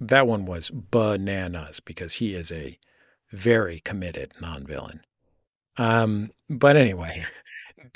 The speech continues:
the, the purpose of it was fashion media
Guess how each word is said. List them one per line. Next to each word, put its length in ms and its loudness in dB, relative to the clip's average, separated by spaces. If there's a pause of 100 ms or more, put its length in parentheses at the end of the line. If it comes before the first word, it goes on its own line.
(600)
the, 320 4 (300)
the 180 4
purpose 540 6
of 180 8
it 140 4
was 640 0 (240)
fashion 560 4
media 680 4